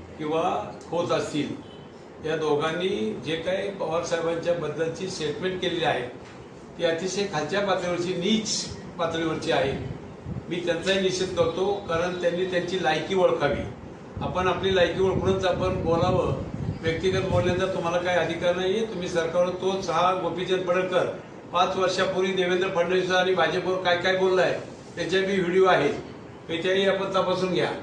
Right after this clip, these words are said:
मग तो इतका खालच्या पातळीवर त्या देवेंद्र फडणवीसवर आणि भाजपवर बोललेला आहे आणि आज भाजपच्या मार्फत निवडून आला की लगेच छिकडं लगेच सटकलाय. म्हणजे त्याला डोक्याचा भाग आहे की नाही परमेश्वराला माहिती,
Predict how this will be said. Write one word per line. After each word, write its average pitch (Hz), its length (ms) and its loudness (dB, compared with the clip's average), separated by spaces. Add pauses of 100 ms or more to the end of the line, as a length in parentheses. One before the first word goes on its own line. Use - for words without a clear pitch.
(380)
मग 170 80 -2
तो 180 100 2
इतका 190 340 2
खालच्या 175 240 2
पातळीवर 190 500 2
त्या 196 160 4
देवेंद्र 190 380 4
फडणवीसवर 185 480 2
आणि 190 300 2 (320)
भाजपवर 190 400 4
बोललेला 175 360 2
आहे - 580 -6
आणि 175 180 0
आज 190 160 4
भाजपच्या 190 580 2
मार्फत 196 340 2
निवडून 196 280 2
आला 196 240 2
की 202 140 2
लगेच 202 280 2
छिकडं 196 300 2
लगेच 190 260 2
सटकलाय. 156 460 0 (580)
म्हणजे 180 320 4
त्याला 190 540 4 (480)
डोक्याचा 175 420 2
भाग 175 240 4
आहे 175 220 4
की 196 80 4
नाही 196 280 4
परमेश्वराला 180 640 2
माहिती, 147 400 -2